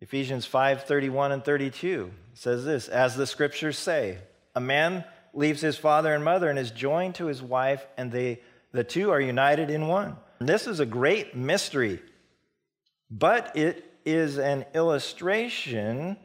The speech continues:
of the way Christ and the church are one.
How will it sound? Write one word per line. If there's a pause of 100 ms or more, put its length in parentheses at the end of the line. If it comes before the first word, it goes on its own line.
(460)
of
the
way
Christ (120)
and
the
church (100)
are
one.